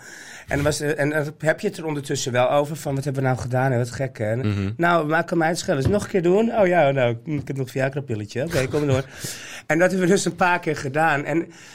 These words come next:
Speaker 1: nu snap ik het wel, want ik zie hun wel gewoon echt als mijn vrienden. Het is niet zoals die ene binnenkomt dat ik denk, "Oh, zijn lul." Of dat als zij binnenkomt dat ik denk, "Nou, oh ja, kut."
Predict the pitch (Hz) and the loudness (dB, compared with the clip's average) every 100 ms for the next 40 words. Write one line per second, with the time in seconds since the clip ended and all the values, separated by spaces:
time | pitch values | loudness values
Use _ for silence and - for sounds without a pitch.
0 | - _ 185 202 202 233 240 202 175 175 | -20 _ 2 2 4 2 2 0 2 2
1 | 156 160 - 185 180 165 185 202 185 160 | 2 -2 0 4 4 6 4 4 0 -2
2 | 151 151 139 131 160 147 110 117 139 - | -2 -2 -2 -4 0 0 0 -2 0 0
3 | - 156 151 151 - 151 147 147 143 151 | 2 2 2 0 2 2 2 2 0 0
4 | 135 139 135 135 123 160 170 139 139 131 | 0 0 0 -2 -2 0 0 0 -2 0
5 | 143 117 107 - - - - - 135 131 | 2 2 0 -6 -20 -12 -8 0 0 0
6 | 127 143 131 135 131 143 135 135 131 135 | -2 0 2 2 2 0 0 0 0 0
7 | 131 131 139 220 170 135 147 120 - | 2 0 0 0 0 0 0 -2 -2